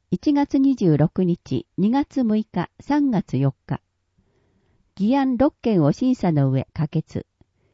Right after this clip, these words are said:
陳情について審査。保育施設の整備について等、理事者の報告を聴取。建設委員会、三月四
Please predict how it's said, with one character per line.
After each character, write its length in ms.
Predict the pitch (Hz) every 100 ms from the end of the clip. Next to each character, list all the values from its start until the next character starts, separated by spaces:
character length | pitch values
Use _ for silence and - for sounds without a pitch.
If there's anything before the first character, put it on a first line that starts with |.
| _ -
陳 240 | 277 294
情 180 | 285 254
に 160 | 240
つ 100 | - 233
い 100 | 160
て 160 | -
審 240 | 151 180 135
査。 240 | - - - _ _ _ _ _
保 160 | - 269
育 240 | 285 285
施 60 | 311
設 280 | - 285 -
の 140 | 165
整 240 | - 277 254
備 120 | 170
に 140 | 151
つ 140 | - 226
い 100 | 175
て 160 | 123
等、 380 | - 165 131 -
理 140 | 151 220
事 140 | 294
者 120 | -
の 140 | 185 151
報 240 | 214 254
告 320 | - 226 -
を 100 | 185
聴 260 | 185 175 139
取。 220 | - - - _ _ _ _ _ _ _ _ _ _ _ _ _ _ _ _ -
建 220 | 262 294
設 320 | 277 277 254
委 80 | -
員 260 | 226 214
会、 380 | 160 151 127 - _
三 300 | - 285 285
月 260 | 233 - 143
四 160 | 139